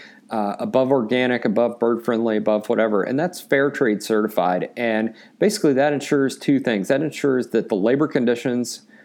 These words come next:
are decent for the farmers that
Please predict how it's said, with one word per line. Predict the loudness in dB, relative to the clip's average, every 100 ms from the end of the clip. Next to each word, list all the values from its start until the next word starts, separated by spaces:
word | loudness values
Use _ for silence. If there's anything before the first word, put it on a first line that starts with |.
| _ -6
are | -2 0 0 -4
decent | 0 0 2 2 -2 -4
for | -2 0
the | 2 0 -4 _ -4
farmers | 0 2 0 0 -2 -6 -12
that | -4 -2 -2